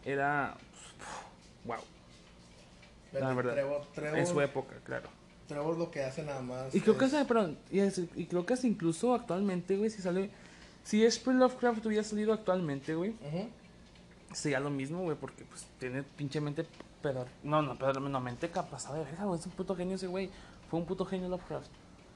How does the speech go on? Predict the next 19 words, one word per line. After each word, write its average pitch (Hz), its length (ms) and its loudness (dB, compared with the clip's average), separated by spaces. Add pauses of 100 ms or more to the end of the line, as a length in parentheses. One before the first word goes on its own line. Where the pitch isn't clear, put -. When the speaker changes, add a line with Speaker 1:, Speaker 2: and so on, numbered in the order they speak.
(640)
Speaker 1:
la 147 160 -2
verdad. 143 260 -2 (1160)
Speaker 2:
Que 117 60 -14
déjame 131 280 -10
ver 123 180 -8 (100)
cómo 131 200 -12
se 127 140 -14
llamaba, 113 420 -16 (180)
Trevor 117 280 -12
no 120 180 -14
sé - 140 -18 (120)
qué, 117 160 -12
güey, 135 200 -8 (160)
todos 143 140 -4
los 156 140 -2
monstruos 143 460 -6
de 135 60 -6
Trevor 135 480 -6 (360)
Anderson. 139 460 -8